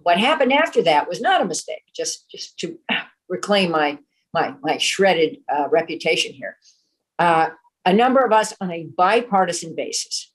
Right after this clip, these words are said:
decided we needed to reform how these N I Es are done and reform our intelligence community to connect the dots, 'cause we'd had two major failures. One was nine eleven and the other one was Iraq.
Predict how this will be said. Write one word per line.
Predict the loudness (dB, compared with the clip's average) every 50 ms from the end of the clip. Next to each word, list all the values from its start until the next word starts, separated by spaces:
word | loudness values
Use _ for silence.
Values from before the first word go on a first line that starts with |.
| _ _ _ _ _ _ _ -6
decided | -4 -2 0 2 4 4 4 4 2 0
we | 0 0 2
needed | 2 2 0 0 -2 -6
to | -4
reform | -2 0 0 0 2 2 4 4 4 4 2
how | 0 0 2 2 2
these | 2 0 -2 -2 -2
N | -2 -2 0
I | 0 0 2 2 0 0
Es | -2 -2
are | -4 -2
done | 0 2 2 2 2 2 0 -2 -4
and | -6 -6 -6 -4
reform | -4 -4 -2 0 0 0 2 2 0
our | 0 0
intelligence | -2 -2 0 2 4 4 4 2 0 -6 -8 -8 -8 -8
community | -8 -10 -8 -6 -6 -4 -4 -4 -2 -2 -2
to | -2 -4
connect | -4 -4 -2 0 -2 0 0 0
the | 0
dots, | 2 4 2 2 0 -2 -6 -6 -6
'cause | -6 -6 -4
we'd | -4 0 0
had | 0 0 0 0
two | -2 0 2
major | 2 2 2 0 0 -2 -2
failures. | 0 2 2 2 2 0 -4 -12 -10 -4
One | -4 -4 -2 -2
was | -2 -2 0
nine | 0 0 2 2
eleven | 2 2 2 2 0 0 -4 -10
and | -10 -6
the | -2 0
other | 2 4 4
one | 2 0 -4 -10
was | -12 -12 -10 -10 -6
Iraq. | -2 0 0 0 0 -2 -6